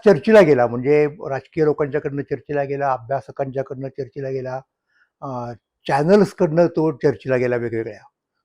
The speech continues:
तो कोणता मुद्दा? की आपल्या समोर जेव्हा आपण एखाद्या जमातीसाठी, जातीसाठी आरक्षण मागतो, तेव्हा आपल्या समोर असणारी आणि आरक्षण देऊ शकणारी किंवा आरक्षण न देणारी संस्थात्मक यंत्रणा कोणती असते, तर ती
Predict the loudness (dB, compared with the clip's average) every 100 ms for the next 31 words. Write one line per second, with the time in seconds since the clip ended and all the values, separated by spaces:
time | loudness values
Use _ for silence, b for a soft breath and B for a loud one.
0 | _ -4 2 2 4 2 2 -2 -2 -4
1 | _ _ _ _ _ _ _ _ -2 0
2 | -2 -6 _ _ _ -6 -6 0 0 2
3 | 2 4 4 6 6 6 4 0 0 0
4 | 2 2 2 -4 _ -16 -6 -2 0 -2
5 | -2 -4 -2 -2 -2 -4 -4 -2 -2 -2
6 | -8 -8 -8 -10 -8 -4 -4 -4 -10 -10
7 | -10 -6 -2 -2 -2 -2 -2 -2 -4 b
8 | b b b -10 -8 -2 0 0 0 0
9 | 2 0 2 0 4 6 6 2 -2 0
10 | 0 0 -4 -6 2 4 6 4 2 -6
11 | _ _ _ _ _ _ _ _ _ 0
12 | 0 4 2 4 2 2 2 2 2 0
13 | 0 0 -2 -6 -6 -6 -8 -10 -12